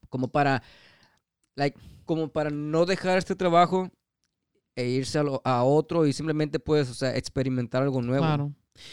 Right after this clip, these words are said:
Speaker 2: Y yo, y yo, fíjate que es lo que he mirado. Yo he mirado hasta gente que se chinga, güey, limpiando o
Speaker 1: Yeah.
Speaker 2: lo que sea su oficio.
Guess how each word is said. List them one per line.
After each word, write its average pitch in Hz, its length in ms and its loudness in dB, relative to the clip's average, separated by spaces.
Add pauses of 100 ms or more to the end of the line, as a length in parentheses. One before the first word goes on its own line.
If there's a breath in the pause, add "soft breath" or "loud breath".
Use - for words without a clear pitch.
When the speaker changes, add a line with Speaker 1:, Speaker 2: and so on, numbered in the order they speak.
(200 loud breath)
Speaker 2:
Y 208 140 4
yo, 202 200 2
y 196 120 0
yo, 196 300 2
fíjate 214 340 -6
que 151 380 -6
es 160 60 -4
lo 170 120 -6
que 170 100 -10
he - 40 -6
mirado. 156 340 -6
Yo 156 100 -10
he - 20 -14
mirado 170 320 -14
hasta 170 220 -20
gente 151 320 -18
que 147 300 -16 (540)
se 151 180 -12
chinga, 160 320 -6
güey, 131 160 -6
limpiando 135 560 -2
o - 480 -6
Speaker 1:
Yeah. 107 220 0
Speaker 2:
lo 156 160 -10
que 151 120 -8
sea 147 220 -4
su 160 100 -4
oficio. 156 420 -6